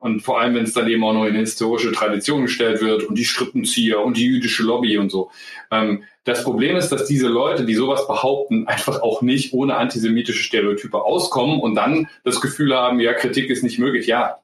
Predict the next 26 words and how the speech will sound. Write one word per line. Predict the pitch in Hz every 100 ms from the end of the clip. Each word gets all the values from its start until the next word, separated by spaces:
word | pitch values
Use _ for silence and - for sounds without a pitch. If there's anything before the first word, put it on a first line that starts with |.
| - - _ -
klar | - 143
ist | 143
Kritik | - - -
möglich, | 131 160 101 - 110
aber | 107
benehmt | 107 117 147 120
euch | 104 -
halt. | 98 95 -
Ich |
meine, | 101 -
so | 101 - _ -
allgemeine | - 135 123 120 117
Anstandsregeln | 139 - 127 123 127 123 117
einzuhalten, | 123 127 117 113 113
das | 107
fällt | 120 120
vielen | - 135 123
halt | 117 117
sowieso | 110 110 139
schwer, | - 131 104
aber | 110 107 110 - -
mit | 117 - -
Blick | 127
auf | - -
Israel | 135 - 127 113
und | 110